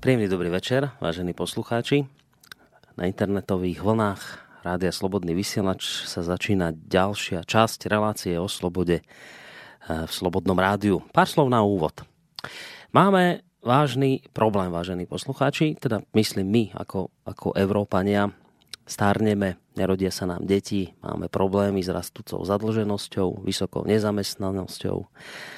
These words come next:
Začíname pociťovať vážnu hodnotovú dezorientáciu, ako by toho nebolo dosť, ešte sa nám sem valí najnovšia aj vlna migrantov. Naši, respektíve západní politici, hľadajú recepty na tieto súčasné choroby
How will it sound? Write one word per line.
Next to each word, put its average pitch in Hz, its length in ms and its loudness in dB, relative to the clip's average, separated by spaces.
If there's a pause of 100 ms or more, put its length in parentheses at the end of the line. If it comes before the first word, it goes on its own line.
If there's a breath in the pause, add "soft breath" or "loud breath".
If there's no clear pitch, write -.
(240 loud breath)
Začíname 98 560 2
pociťovať 98 640 -2
vážnu 98 400 2
hodnotovú 87 640 -4
dezorientáciu, 101 880 0
ako - 240 -8
by 87 100 -4
toho 82 240 -2
nebolo 85 380 -2
dosť, 117 320 0
ešte - 160 -8
sa - 160 -6
nám 92 320 -4 (320)
sem 107 320 0
valí 98 400 2
najnovšia 90 560 -2
aj - 40 -4
vlna 90 200 0
migrantov. 101 560 0 (1080 loud breath)
Naši, 180 320 6
respektíve 147 520 0
západní 113 440 2
politici, 113 720 2
hľadajú 113 560 4
recepty 104 560 0
na 90 160 -2
tieto 92 320 -4
súčasné 98 480 -6
choroby 104 560 2